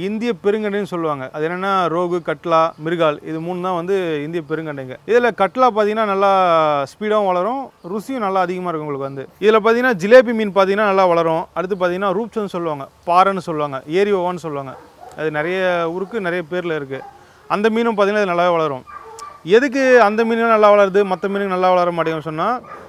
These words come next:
இந்த மீனுங்கெல்லாம் வந்து அகலத்துல வளர்ற மீனுங்க, நீளம் கம்மியா இருக்கும், அகலத்துல வளர்ற மீனுங்க. நான் சொல்ற ஐ எம் சி வெரைட்டிஸ் எல்லாம் பார்த்தீங்கன்னா, நீளத்துல வளர்ற மீனுங்க. அதனால வந்து இடம் கம்மியா இருக்கிறதுனால அதுல growth வந்து ரொம்ப கம்மியா இருக்கும். So, அதனால நீங்க already விடும்போதே வந்து இந்த மாதிரி கொஞ்சம் பெரிய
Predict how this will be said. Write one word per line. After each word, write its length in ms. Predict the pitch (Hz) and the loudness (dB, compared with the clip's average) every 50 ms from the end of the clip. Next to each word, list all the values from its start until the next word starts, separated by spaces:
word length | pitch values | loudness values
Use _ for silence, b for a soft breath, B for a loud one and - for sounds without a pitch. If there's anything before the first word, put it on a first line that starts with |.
| - - | -8 -4
இந்த 100 | 196 208 226 | -2 -2 0
மீனுங்கெல்லாம் 320 | 226 240 247 240 247 254 247 | 2 2 4 4 4 4 4
வந்து 140 | 240 233 190 | 6 6 4
அகலத்துல 400 | 185 196 254 262 254 208 226 202 | 6 6 4 4 4 6 4 4
வளர்ற 240 | 185 175 170 160 160 151 156 | 4 4 2 2 0 -2 -2
மீனுங்க, 240 | 156 151 143 139 135 135 - - - - - - - - - _ 180 | -4 -6 -4 -6 -6 -8 -8 -16 -20 -20 -20 -20 -20 -20 -20 _ -4
நீளம் 220 | 190 226 233 208 170 | 0 0 0 2 0
கம்மியா 200 | 175 180 185 180 | 0 0 0 -2
இருக்கும், 180 | 196 220 208 180 | 0 0 0 2
அகலத்துல 260 | 190 208 196 190 180 | 2 0 0 0 0
வளர்ற 160 | 165 156 156 151 147 | -2 -2 -2 -4 -4
மீனுங்க. 240 | 147 147 143 139 143 - - - - - - - - - - | -6 -8 -8 -8 -10 -12 -14 -20 -20 -18 -16 -16 -16 -8 0
நான் 140 | 160 180 - - | 0 0 2 2
சொல்ற 160 | 214 208 208 180 | 2 4 4 4
ஐ 40 | 190 220 | 4 4
எம் 80 | 240 220 165 | 0 0 0
சி 60 | 220 | 0
வெரைட்டிஸ் 240 | 214 202 190 190 - 190 | 0 0 0 -2 -2 -2
எல்லாம் 160 | 190 196 180 165 | -2 -2 0 0
பார்த்தீங்கன்னா, 300 | 175 165 170 175 202 233 269 262 - 170 | -2 -2 -2 -4 -4 -4 -4 -4 -6 -6
நீளத்துல 380 | 185 233 262 254 226 208 202 185 | -4 2 2 2 2 2 0 0
வளர்ற 200 | 180 170 160 160 156 156 | 0 0 0 -2 -4 -4
மீனுங்க. 240 | 156 156 147 143 139 - - - - - - - - - - | -6 -8 -8 -8 -10 -10 -12 -18 -20 -20 -20 -20 -20 -6 -2
அதனால 200 | 160 175 196 226 226 208 | 0 2 4 4 4 4
வந்து 160 | 208 220 240 233 220 208 196 180 175 165 156 151 147 139 131 - _ - 156 156 | 2 2 4 4 4 4 4 2 2 2 0 0 -2 -4 -6 -10 _ -8 -4 0
இடம் 180 | 180 226 220 208 | 0 0 2 2
கம்மியா 200 | 185 190 202 208 202 | 0 0 0 0 -2
இருக்கிறதுனால 300 | 190 175 170 196 220 214 | -2 -2 -2 -2 -2 -2
அதுல 140 | 185 165 151 147 | -2 -4 -2 -2
growth 240 | 180 220 240 196 208 170 | -2 -2 0 0 -4 -4
வந்து 140 | 170 175 165 | -2 -4 -6
ரொம்ப 160 | 160 160 175 160 151 | -4 -6 -6 -6 -6
கம்மியா 280 | 139 156 170 165 156 139 | -8 -6 -6 -6 -6 -6
இருக்கும். 220 | 131 120 123 - - - - - - - | -8 -10 -12 -18 -20 -20 -20 -20 -20 -20
So, 80 | - - | -12 -6
அதனால 180 | 151 175 214 208 | -4 -4 -2 -2
நீங்க 120 | 185 170 156 | 0 0 0
already 200 | 170 196 202 170 160 | 2 2 0 0 0
விடும்போதே 400 | 185 220 220 202 202 208 220 220 202 | -2 -2 0 0 2 2 2 2 2
வந்து 200 | 175 170 175 220 269 277 240 - _ - _ - - - | 0 0 -2 -2 -2 -2 -6 -12 _ -20 _ -20 -18 -12
இந்த 100 | 156 170 | -8 -6
மாதிரி 140 | 190 208 196 | -4 -2 -2
கொஞ்சம் 160 | 196 180 151 - | -2 -4 -4 -6
பெரிய 120 | 180 214 | -6 -4